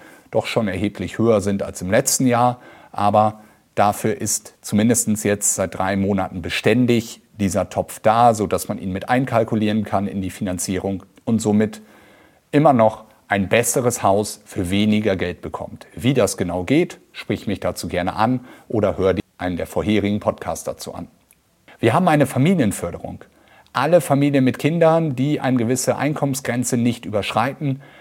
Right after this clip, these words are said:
haben eine wirklich hervorragende Förderung. Man bekommt zweihundertzwanzigtausend Euro für ein bis zwei Kinder als stark vergünstigtes Darlehen. Wir sind dort immer noch bei unter ein Prozent Zinsen. Das ist wirklich der Wahnsinn.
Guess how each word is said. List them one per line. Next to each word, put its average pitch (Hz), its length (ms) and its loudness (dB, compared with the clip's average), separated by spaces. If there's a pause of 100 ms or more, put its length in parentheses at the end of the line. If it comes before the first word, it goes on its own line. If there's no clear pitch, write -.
(140)
haben 117 340 0
eine 107 320 -2
wirklich 107 400 -6
hervorragende 90 760 0
Förderung. 76 560 -8 (420)
Man 101 140 0
bekommt 123 420 2
zweihundertzwanzigtausend 123 1400 0
Euro 117 540 0 (240)
für - 240 -2
ein 104 260 0
bis 98 240 -4
zwei 131 380 0
Kinder 131 580 0
als 107 320 -2
stark - 480 0
vergünstigtes - 720 -4
Darlehen. 104 440 -2
Wir 104 100 -4
sind 113 200 -4
dort 104 160 -2
immer - 180 0
noch 104 140 0
bei - 120 -2
unter 156 540 -2
ein 127 240 -2
Prozent 101 520 -4
Zinsen. 127 520 0 (800)
Das 101 200 -6
ist 113 160 -4
wirklich 101 260 -2
der 92 160 2
Wahnsinn. 95 380 0